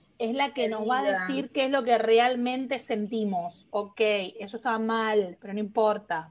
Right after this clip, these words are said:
Speaker 2: <laughs>
Speaker 1: Y al
Speaker 2: Sí,
Speaker 1: final,
Speaker 2: sí.
Speaker 1: bueno, nada, aparece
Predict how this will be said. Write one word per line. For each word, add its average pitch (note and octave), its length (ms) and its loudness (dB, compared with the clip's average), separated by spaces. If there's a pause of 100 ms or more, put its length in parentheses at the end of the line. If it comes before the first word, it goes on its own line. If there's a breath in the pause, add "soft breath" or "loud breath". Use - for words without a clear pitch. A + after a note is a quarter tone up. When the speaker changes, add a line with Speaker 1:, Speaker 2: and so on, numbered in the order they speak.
(140)
Speaker 2:
<laughs> A3+ 640 -10 (100)
Speaker 1:
Y C#4+ 180 0
al D#4 240 4
Speaker 2:
Sí, A#3+ 140 -6
Speaker 1:
final, F4+ 360 4
Speaker 2:
sí. E4 60 -4
Speaker 1:
bueno, C4+ 340 -2
nada, G#3 500 0
aparece C4+ 680 0